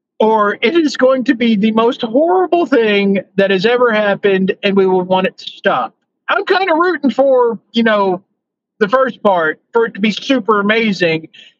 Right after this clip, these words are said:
and him to nail all this. And the way he talked about it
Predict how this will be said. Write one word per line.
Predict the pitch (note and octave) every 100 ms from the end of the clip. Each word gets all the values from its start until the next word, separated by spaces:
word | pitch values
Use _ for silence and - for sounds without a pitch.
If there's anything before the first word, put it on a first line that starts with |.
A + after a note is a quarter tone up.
| -
and | F3
him | F3+ G#3
to | F3+
nail | D#3+ F3+ G3+ A#3 G#3
all | D3+ D3+ D3
this. | C#3+ B2+ C3+ -
And | F#3
the | G#3+
way | C#4 C#4+
he | B3 G#3+
talked | - D#3 F3+ -
about | F3+ G3 G#3
it | G#3+ G#3